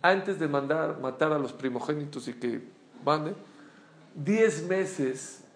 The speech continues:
porque cada, fueron diez plagas, diez meses Dios le demostró a Paró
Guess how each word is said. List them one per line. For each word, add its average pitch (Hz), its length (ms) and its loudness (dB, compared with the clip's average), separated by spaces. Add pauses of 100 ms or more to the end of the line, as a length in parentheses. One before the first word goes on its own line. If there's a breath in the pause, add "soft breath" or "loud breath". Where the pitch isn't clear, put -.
(380)
porque 120 300 -6
cada, 135 220 2
fueron 135 260 -2
diez 139 160 -4
plagas, 143 580 -6
diez 175 500 0
meses 180 480 0
Dios 165 280 2
le 170 100 2
demostró 147 760 0 (380 loud breath)
a 139 160 -4
Paró 143 420 -4